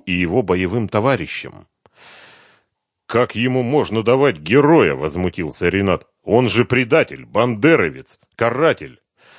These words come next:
Пока другие за родину воевали, он людей убивал». «Он большевиков убивал, комиссаров и москалей», ласковым тоном пояснил Юрий. «Видимо, мало убивал, если они всё-таки Украину смогли захватить.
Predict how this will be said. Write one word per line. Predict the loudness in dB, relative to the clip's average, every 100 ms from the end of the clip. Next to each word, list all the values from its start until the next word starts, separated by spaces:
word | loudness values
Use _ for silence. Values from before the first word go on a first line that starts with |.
| _
Пока | 0 2 0
другие | 0 -4 -2 0 0
за | 0 0
родину | 2 2 2 0 0
воевали, | 0 0 2 2 0
он | 0 0 2
людей | 2 2 2 2
убивал». | 0 0 2 2 0 _ _ _ _ _ _ _ _ _
«Он | 0 0 2
большевиков | 0 0 0 0 4 2 2
убивал, | -2 -2 -2 -2 -4 _ -4
комиссаров | -2 0 -2 2 2 2 -2 -12 -20 -6
и | -2
москалей», | 0 0 0 0 2 0 -2 _ _ _ _
ласковым | -6 -2 -2 -4 -6 -4 -2
тоном | -2 -4 -4
пояснил | -6 -6 -8 -8 -8
Юрий. | -6 -4 -4 -6 -12 _ -20 -20 -20 -6
«Видимо, | 0 2 2 2 0
мало | 2 2 2 0
убивал, | -2 -2 0 0 -2 -8 -14
если | -4 -4 -2 0
они | 0 0 -2
всё-таки | -2 -2 0 0
Украину | 0 0 0 0 0 -4
смогли | -4 -4 -2 -4
захватить. | -4 -4 -2 -2 -4 -8